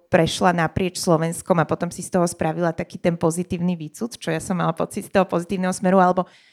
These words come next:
ako si sa vlastne dozvedela o tých školách, možno aj konkrétne o tomto Trenčine,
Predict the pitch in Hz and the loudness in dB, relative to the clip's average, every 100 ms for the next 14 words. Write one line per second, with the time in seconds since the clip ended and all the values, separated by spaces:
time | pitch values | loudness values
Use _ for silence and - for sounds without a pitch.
0 | _ 202 - 233 233 233 214 214 254 196 | _ -8 -6 -6 0 2 2 2 0 0
1 | 175 180 196 185 - - 175 - - 151 | 0 0 -2 0 -2 -6 -12 -10 -4 0
2 | 185 196 233 190 185 202 185 - - - | 2 2 0 -4 -4 -8 -6 -8 -8 -8
3 | 160 185 175 _ 175 170 170 151 151 - | -8 -8 -12 _ -10 -6 -6 -6 -8 -8
4 | 180 151 | -8 -10